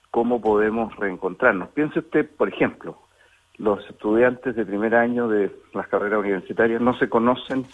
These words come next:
las caras, ¿no? Solamente a través de la pantalla, porque no han estado nunca, ni siquiera un día juntos en sus, eh, grupos. Ahora, no los vamos a juntar a los sesenta o ochenta en una sala, por supuesto que no,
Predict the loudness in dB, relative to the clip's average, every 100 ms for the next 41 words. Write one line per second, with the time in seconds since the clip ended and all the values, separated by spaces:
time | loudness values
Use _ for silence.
0 | -14 -14 -10 -2 0 2 0 -2 -4 -4
1 | 2 2 2 -2 -4 0 0 0 -2 -4
2 | -2 0 0 -4 -16 -20 -20 _ -2 2
3 | 2 2 2 2 2 -2 -4 -6 -6 -2
4 | 2 2 0 -4 -2 0 0 0 -4 -4
5 | -4 -4 -6 -18 -20 -20 -6 0 2 0
6 | -8 -4 -4 -4 -4 2 2 2 -6 -4
7 | 0 0 -2 -14 -20 -20 -20 -14 0 2
8 | 0 -8 -20 -20 -10 0 2 4 2 2
9 | -2 -6 -10 0 0 0 -4 -8 -12 -12
10 | -4 -2 -2 -2 -4 -2 -2 -2 -4 -2
11 | 0 0 -2 -4 -8 -10 -8 -6 0 0